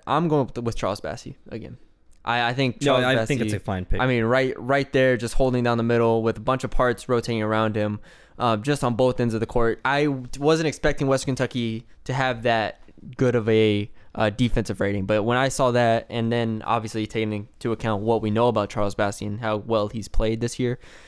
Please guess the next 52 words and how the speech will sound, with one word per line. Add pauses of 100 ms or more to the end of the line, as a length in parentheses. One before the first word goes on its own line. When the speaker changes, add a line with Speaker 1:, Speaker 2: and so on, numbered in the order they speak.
(260)
Speaker 1:
um,
Speaker 2:
Especially
since
he
was
defensive
player,
defensive
player
of
the
year
two
years
Speaker 1:
two
years
Speaker 2:
ago.
Speaker 1:
ago
when
he
was
Speaker 2:
Yeah.
Speaker 1:
healthy.
Yeah.
Speaker 2:
So (220)
Speaker 1:
I'm
going
with
Charles
Bassey
there. (340)
All
right,
coach
of
the
year. (480)
Speaker 2:
Uh,
I
have
Andy
Kedney. (340)
Uh,
I
feel
like
he,
that
is
the
only
team